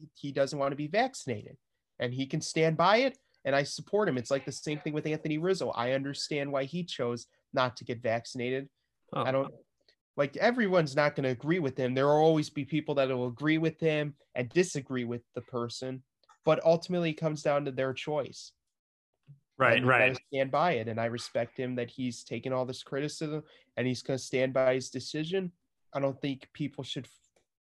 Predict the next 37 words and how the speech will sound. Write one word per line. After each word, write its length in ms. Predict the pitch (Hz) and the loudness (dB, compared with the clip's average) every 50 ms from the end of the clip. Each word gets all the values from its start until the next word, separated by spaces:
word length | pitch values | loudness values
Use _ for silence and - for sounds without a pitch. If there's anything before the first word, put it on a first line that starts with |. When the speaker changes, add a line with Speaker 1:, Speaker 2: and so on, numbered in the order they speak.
| _ - | _ -8
Speaker 1:
push 480 | - - 185 180 170 160 - - - - | 2 4 6 6 6 4 0 -6 -6 -2
their 200 | 143 147 139 131 | -2 -2 0 2
values 580 | 123 147 143 139 139 135 123 113 117 117 - | 4 6 6 8 8 6 4 0 -4 -6 -6
onto 320 | - 123 117 120 123 113 110 | -4 -4 -2 -2 -2 -2 -4
others. 580 | - - 120 117 - 101 - - - - - _ _ _ _ _ - - | 0 0 0 0 0 -4 -14 -14 -16 -18 -20 _ _ _ _ _ -12 -4
Speaker 2:
Hundred 300 | - 143 156 160 151 143 | 0 4 4 6 4 6
percent, 300 | - 147 131 - 151 143 | 4 2 2 4 4 6
I 140 | 135 131 123 | 6 6 6
hundred 300 | 117 131 143 143 135 120 | 6 4 4 4 4 2
percent 260 | - - - 139 127 | 2 0 2 4 4
agree 240 | 120 110 120 123 120 | 4 4 6 6 6
with 100 | 113 95 | 6 4
you. 240 | 110 101 95 92 - _ _ _ _ - - - - - - _ _ _ _ _ - | 0 -2 -2 -4 -6 _ _ _ _ -20 -20 -20 -20 -20 -20 _ _ _ _ _ 2
Um, 640 | 135 127 123 117 110 107 104 101 101 104 104 98 98 _ _ _ _ _ _ _ _ _ _ _ _ _ - - - | 4 6 6 6 6 6 4 2 0 -2 -6 -12 -14 _ _ _ _ _ _ _ _ _ _ _ _ _ -8 0 4
yeah, 220 | 170 165 120 - - - - - | 6 6 6 4 0 -10 -8 0
I, 200 | - 135 135 139 | 4 6 6 6
I 260 | 127 131 135 135 131 | 4 4 4 4 4
hundred 380 | 120 - - 139 143 147 135 117 | 2 2 2 2 4 4 2 0
percent 260 | 135 120 - 135 123 | 0 2 2 2 2
agree 200 | 120 113 127 127 | 4 2 2 2
with 120 | 120 113 120 | 2 0 0
you 100 | 120 117 | -2 -2
on 100 | 110 110 | -2 -2
what 120 | 110 110 | -4 -6
you 80 | 107 104 | -6 -4
said. 300 | - 120 107 98 92 - | 0 0 0 0 -2 -2
So, 400 | - 120 110 101 98 98 98 - _ - - - - - _ _ _ - | 2 2 2 2 2 -2 -4 -8 _ -20 -20 -20 -20 -20 _ _ _ 4
yeah. 380 | 135 175 196 208 175 139 - - - - | 8 8 10 10 8 6 2 -6 -2 2
Um, 520 | 143 139 135 131 131 131 127 123 120 117 - _ _ _ _ _ _ _ _ _ _ _ - | 4 4 6 6 6 4 4 0 -2 -12 -16 _ _ _ _ _ _ _ _ _ _ _ 2
anything 320 | 156 170 190 190 202 208 202 | 4 6 6 6 6 6 8
else 320 | 196 202 208 202 208 - | 8 6 6 4 4 4
on 160 | 196 185 190 | 4 4 6
the 180 | 190 190 180 165 | 4 2 2 2
N 140 | 165 180 185 | 2 2 0
F 140 | 175 180 | 2 2
L 160 | 196 185 175 156 | 2 2 2 2
vaccine, 640 | 165 160 170 170 - - 175 165 160 165 160 160 | 2 0 0 -2 -4 -4 -2 -2 0 0 -2 -4